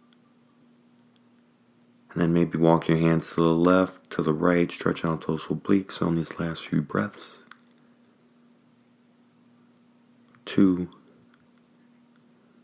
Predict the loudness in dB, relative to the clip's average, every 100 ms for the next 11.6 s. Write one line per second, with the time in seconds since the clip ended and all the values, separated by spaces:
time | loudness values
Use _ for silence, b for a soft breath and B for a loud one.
0 | _ _ _ _ -4 -2 0 2 4 2
1 | 2 4 6 8 8 6 6 4 2 0
2 | 2 4 4 2 2 4 6 4 2 -4
3 | -10 -12 -16 B B B B B _ _
4 | _ _ _ _ _ _ _ -6 -2 4
5 | 4 4 2 2 2 2 4 2 2 2
6 | 2 0 -4 b b b b b 0 0
7 | 2 2 0 -2 -4 0 2 4 2 -2
8 | _ _ _ _ -20 -20 _ -2 2 4
9 | 4 2 2 2 4 4 4 4 6 6
10 | 4 -2 -10 -2 -2 0 2 2 0 0
11 | 2 4 2 0 -6